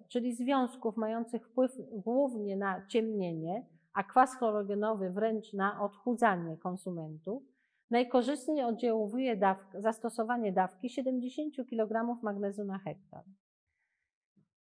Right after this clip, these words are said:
Wyniki wszystkich badań potwierdzają pozytywny wpływ magnezu na smak i wartość technologiczną, czyli na smak i, y, chipsów i frytek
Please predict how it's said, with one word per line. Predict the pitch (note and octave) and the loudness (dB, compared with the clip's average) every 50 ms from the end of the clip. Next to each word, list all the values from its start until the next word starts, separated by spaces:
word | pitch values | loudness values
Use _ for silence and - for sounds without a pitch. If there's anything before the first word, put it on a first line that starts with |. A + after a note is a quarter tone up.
| _ _ G#3+ | _ _ 4
Wyniki | A3+ C#4+ D#4+ F#4 F4+ - - C#4+ | 6 6 8 6 4 4 0 0
wszystkich | - - D#4+ D#4 - - C#4+ C4+ B3 | 0 0 -2 -2 -2 -2 -2 6 10
badań | B3 A3+ G3+ F#3+ G3+ A3 C4 C4 | 10 10 10 10 6 4 4 2
potwierdzają | - C4 C4 - C#4 C4+ B3+ B3 C#4+ D4+ D4+ D4 C#4 | 2 0 0 2 2 2 4 4 4 4 4 4 2
pozytywny | C#4 C4 A#3+ C4 C4 C4+ D#4+ E4 D#4 D4 C#4 B3+ | 4 4 4 4 4 4 2 2 4 4 4 4
wpływ | C4+ - - C#4 C4+ C#4 B3+ | 2 2 2 2 4 4 2
magnezu | A#3 A3 G#3+ G3+ A3+ A3+ G#3 F#3+ F3+ F3 G3 G#3+ B3+ - F3 - | 2 2 2 4 4 6 6 6 4 2 0 0 0 0 -2 0
na | A3+ A3+ A#3 | 2 2 2
smak | A#3+ A#3 - - A#3 A3+ G#3+ G#3+ C4 - - - - - - _ _ _ - | 2 0 -2 -2 0 0 2 0 0 -2 -6 -12 -20 -20 -20 _ _ _ 0
i | F#4 C#4 | 2 6
wartość | C4 B3 C4 C4 - C#4 C4+ C#4 - | 8 6 6 6 4 2 0 2 0
technologiczną, | C#4 B3+ - A#3+ A#3+ A3 G#3+ G#3 F#3+ F#3 G3 G3 - - - G#3 G#3 G#3+ B3+ D#4 E4 - - - | 0 0 2 2 4 6 6 6 6 4 0 -4 -6 -4 -2 0 2 2 2 2 0 -4 -12 -6
czyli | - C4+ B3 A3+ A#3+ A3+ A3 | -2 -2 0 0 0 0 0
na | G#3+ G3 F3 E3+ D#3+ - F#3+ | 2 2 2 0 0 -4 -8
smak | - - - B3+ B3+ A3+ - - - - - A3 | -8 -2 2 4 4 4 2 -2 -8 -14 -6 -2
i, | A3 G3 F#3+ F3+ F3 - F#3+ - - G3+ G3 F#3+ F#3 F3 F3 E3 D3 E3+ F3+ F#3+ F3+ F#3 G3 F#3+ G3 G3 | 0 0 0 0 -2 -6 -12 -14 -8 -4 -4 -2 -2 -2 -4 -6 -8 -10 -12 -10 -10 -10 -10 -8 -10 -10
y, | |
chipsów | - - C#4 C4 B3 - - G3 F3 E3 - - | -4 -2 -2 -2 -2 -2 -2 -2 -2 -2 -2 -4
i | A3 G3+ | -4 -4
frytek | G3 - F#3+ F3+ E3 E3+ - G3+ A#3 D4+ - - - | -2 0 2 2 2 2 4 4 4 4 2 -4 -14